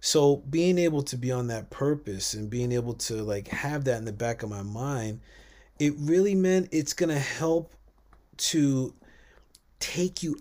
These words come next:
out of the frame. 'Cause my man Les Brown says all the time, "You can't, it's tough to see the picture when you're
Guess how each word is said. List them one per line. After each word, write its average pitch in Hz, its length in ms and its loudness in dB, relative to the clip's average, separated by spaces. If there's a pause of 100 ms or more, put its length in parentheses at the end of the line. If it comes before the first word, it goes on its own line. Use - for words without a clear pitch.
(120)
out 151 180 0
of 147 100 2
the 127 100 -6
frame. 107 540 -4
'Cause 120 220 -6
my 127 100 -2
man 156 300 0
Les 139 240 0
Brown 127 320 -2
says 113 240 -4
all 107 80 -8
the 107 60 -12
time, 104 480 -6
"You 98 100 -14
can't, 147 340 -6
it's 120 200 -8
tough 156 300 -2
to 151 100 -8
see - 160 0
the 123 100 -2
picture - 480 -2
when 127 160 0
you're 107 140 -8